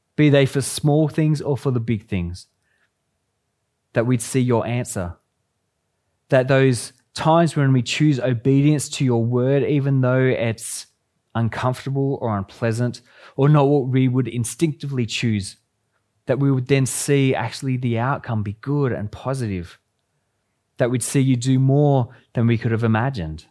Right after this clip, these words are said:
through it. I pray, God, that we'd live out our faith, and as we do so, see you work.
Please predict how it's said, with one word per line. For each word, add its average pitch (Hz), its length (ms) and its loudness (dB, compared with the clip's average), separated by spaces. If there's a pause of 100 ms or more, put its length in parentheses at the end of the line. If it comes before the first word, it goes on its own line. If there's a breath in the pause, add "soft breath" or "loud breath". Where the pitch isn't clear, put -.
through 101 320 -6
it. 90 120 -12 (1500)
I 117 80 -2
pray, 131 280 4
God, 107 320 2 (600)
that 117 120 2
we'd 120 180 0
live 127 180 2
out 123 220 4
our 107 160 2
faith, 110 420 0
and 110 100 0
as 110 160 -2
we 107 60 -4
do 117 240 -4
so, 110 240 -2
see - 300 -8
you 113 240 -4
work. 101 440 -8